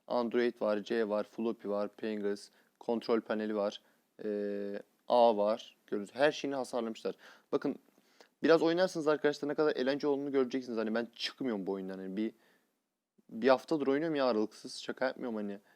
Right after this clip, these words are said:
Buradan şu an göstereyim hatta. Evet. Şu an gördüğünüz üzere internetiniz varsa eğer buradan da internet açabilirsiniz ve sanki bilgisayardaymışçasına bir şey arayabilirsiniz. Ne arasak mesela?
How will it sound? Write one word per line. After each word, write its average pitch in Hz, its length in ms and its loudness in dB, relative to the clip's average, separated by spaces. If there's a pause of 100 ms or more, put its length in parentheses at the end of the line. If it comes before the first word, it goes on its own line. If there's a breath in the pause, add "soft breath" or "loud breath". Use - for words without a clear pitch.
(360 soft breath)
Buradan 131 440 0 (680)
şu - 120 -10
an 127 120 -4
göstereyim 131 440 0
hatta. 127 440 -4 (200)
Evet. 123 240 0 (480)
Şu - 180 -8
an 127 120 -2
gördüğünüz 151 240 0
üzere 139 180 0
internetiniz 139 520 0
varsa 147 300 0
eğer 123 200 2
buradan 127 320 -2
da 135 40 -6
internet 127 420 -4
açabilirsiniz 120 720 -4
ve 127 200 0 (440 soft breath)
sanki 135 360 0
bilgisayardaymışçasına 123 1000 0
bir 117 60 -12
şey 120 140 -2
arayabilirsiniz. 107 800 -4 (1600)
Ne 117 60 -2
arasak 143 440 2
mesela? 120 520 -8